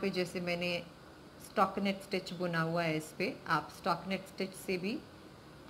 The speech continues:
ऐसे बुन सकते हैं। और यहाँ पे जैसे मैंने garter stitch से, अ, यहाँ पे सीधा border बना के और फिर ऊपर garter stitch बुना है,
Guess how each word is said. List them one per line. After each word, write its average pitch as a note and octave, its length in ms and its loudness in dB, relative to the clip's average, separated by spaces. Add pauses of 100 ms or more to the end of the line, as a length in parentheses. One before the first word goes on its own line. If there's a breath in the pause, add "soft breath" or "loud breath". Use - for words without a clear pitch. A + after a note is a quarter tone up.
(240)
ऐसे F3 220 4
बुन F3+ 180 0
सकते F#3+ 380 -2
हैं। F#3 340 2
और E3+ 720 2 (920)
यहाँ F#3 320 6
पे G3 160 2
जैसे F3 320 2
मैंने E3+ 460 2 (200)
garter F3 440 4
stitch F#3 280 -2
से, E3+ 400 2
अ, D3+ 440 -2 (300)
यहाँ E3+ 220 0
पे E3 200 4
सीधा F3 280 2
border D#3+ 280 4
बना E3+ 260 4
के B3+ 240 2 (560)
और E3+ 80 4
फिर F3 220 4
ऊपर F3 180 0
garter F3 420 4
stitch F#3 340 -4
बुना E3 300 2
है, E3 300 2